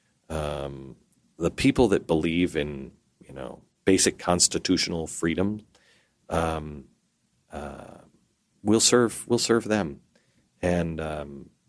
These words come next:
and we'll serve them in scripted television, news television. For me personally, I, I can't wait to get out of,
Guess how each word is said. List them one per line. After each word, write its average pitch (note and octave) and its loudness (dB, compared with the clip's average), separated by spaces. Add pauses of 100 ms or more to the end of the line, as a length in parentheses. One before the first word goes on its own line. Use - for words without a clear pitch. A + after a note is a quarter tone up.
and D#2 -2
we'll F2 2
serve F2+ 4
them D#2+ -2
in D2 -10
scripted - 2
television, F#2 0 (580)
news F2+ 4
television. D#2+ 2 (800)
For - 4
me A2 6
personally, A2+ 2 (100)
I, D2 -8 (100)
I F2+ 0
can't - 0
wait D#2+ -2
to - -16
get C#2 -2
out B1+ -4
of, - -16